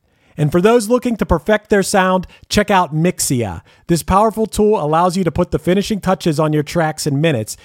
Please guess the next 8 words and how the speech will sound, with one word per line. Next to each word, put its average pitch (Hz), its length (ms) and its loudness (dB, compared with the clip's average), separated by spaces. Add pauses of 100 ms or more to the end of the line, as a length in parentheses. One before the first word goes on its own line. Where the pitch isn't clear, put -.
(120)
ensuring 190 480 0
they 160 120 0
sound 147 360 -2
polished 190 460 0
and 170 80 -2
professional 139 640 -2
every 123 280 0
time. 101 380 -8